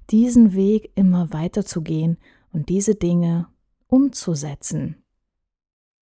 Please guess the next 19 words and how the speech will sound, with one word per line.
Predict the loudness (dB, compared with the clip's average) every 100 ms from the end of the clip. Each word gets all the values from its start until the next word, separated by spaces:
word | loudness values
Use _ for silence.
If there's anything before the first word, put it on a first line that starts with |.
| _ _ -2
Denn | 4 6 4
es | 2
ist | 0 4
nicht | 4 4
so, | 4 4
dass | 2 0
alles, | 0 0 0
was | -2
von | -2 -2
außen | 0 2 6 6
kommt, | 6 6 4 4 -2 -20 -20 -12
dass | -6
ihr | -2
das | -2 -4
alles | -6 -6
auch | -4 -4
unbedingt | -4 -4 -6 -2
machen | -4 2 2
müsst | 2 0